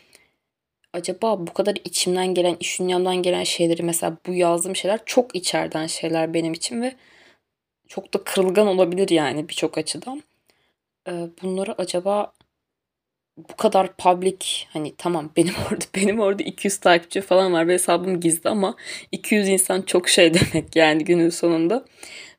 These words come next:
Ve bu kadar public bir şekilde açmak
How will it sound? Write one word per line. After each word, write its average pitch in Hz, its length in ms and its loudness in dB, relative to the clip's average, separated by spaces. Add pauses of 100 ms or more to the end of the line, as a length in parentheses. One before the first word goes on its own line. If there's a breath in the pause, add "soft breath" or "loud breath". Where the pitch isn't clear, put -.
Ve 214 220 -2 (1300)
bu - 80 -20
kadar 226 280 2
public 190 440 -2 (220)
bir - 60 -4
şekilde 196 340 -2
açmak - 680 -6